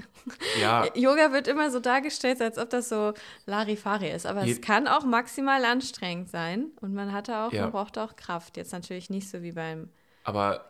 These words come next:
Speaker 1: es ist
Speaker 2: Gewichteheben oder so.
Speaker 1: Nee, also du bo-, machst ja trotzdem alles mit deinem Körper.
Speaker 2: Genau,
Speaker 1: Und es ist
Speaker 2: aber es ist
Speaker 1: so
Speaker 2: Bodyweight quasi.
Speaker 1: Ja, es ist
Speaker 2: Ne?
Speaker 1: Bodyweight-Training. Also
Speaker 2: Ja.
Speaker 1: du kannst Yoga zu dem, also für das eine nu-, also man kann Yoga für so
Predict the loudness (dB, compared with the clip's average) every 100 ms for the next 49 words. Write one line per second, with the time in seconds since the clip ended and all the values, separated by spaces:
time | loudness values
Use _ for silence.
0 | -6 -6 -2 -4 -4 -8 -8 -8 -8 -8
1 | -10 -6 -2 -2 -2 -4 -12 -8 -4 -2
2 | -2 -2 -4 -6 -6 -6 -8 -6 -8 -8
3 | -8 -8 -6 -6 -4 -6 -8 -2 2 4
4 | 2 0 -6 -6 -6 -6 -4 0 0 0
5 | -6 -6 -8 -12 -18 -14 -14 -6 -2 -2
6 | -6 -20 _ -12 -6 -4 -2 -2 -4 -6
7 | -10 -10 -6 -2 -2 -2 -2 -2 -2 0
8 | 0 0 -4 -6 -6 -4 -8 -6 -8 -8
9 | -10 -8 -2 -2 -2 -4 -6 -8 -4 -6
10 | -6 -8 -4 -2 -4 -4 -6